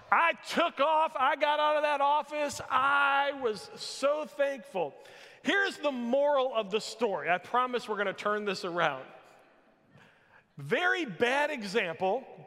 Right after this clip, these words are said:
Don't pelt people with snowballs. But it does help when you think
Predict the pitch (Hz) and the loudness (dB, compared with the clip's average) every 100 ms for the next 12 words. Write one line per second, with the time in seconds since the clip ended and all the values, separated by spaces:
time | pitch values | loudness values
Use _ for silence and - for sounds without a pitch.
0 | - 196 226 285 - 226 247 254 - 220 | -6 -2 -2 -4 -6 -2 -2 -2 -4 -4
1 | 233 240 233 247 180 151 147 147 190 - | -4 -6 -6 -2 -2 0 -4 -4 -8 -16
2 | - - _ _ _ _ _ - 294 - | -20 -20 _ _ _ _ _ -2 0 0
3 | - - - - - _ _ _ _ _ | -6 -20 -20 -20 -20 _ _ _ _ _
4 | _ _ _ _ _ - 202 156 202 285 | _ _ _ _ _ -6 -6 -2 -2 0
5 | 311 - 208 202 170 180 170 170 - 208 | -2 -6 -2 0 -2 -8 -10 -10 -8 -8
6 | 190 | -8